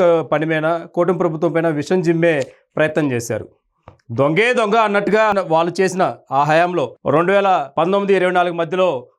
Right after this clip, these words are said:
వాళ్ళు చేసిన లిక్కర్ కుంభకోణం గాని, పోలవరం ప్రాజెక్టు పైన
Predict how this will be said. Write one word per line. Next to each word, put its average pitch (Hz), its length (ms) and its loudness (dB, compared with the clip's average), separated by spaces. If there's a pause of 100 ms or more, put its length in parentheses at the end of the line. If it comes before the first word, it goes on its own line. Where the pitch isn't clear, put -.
(120)
వాళ్ళు 165 240 0
చేసిన 185 500 0 (500)
లిక్కర్ 180 340 2
కుంభకోణం 185 560 0
గాని, 175 300 0 (340)
పోలవరం 220 380 0
ప్రాజెక్టు 190 380 -4
పైన 196 400 0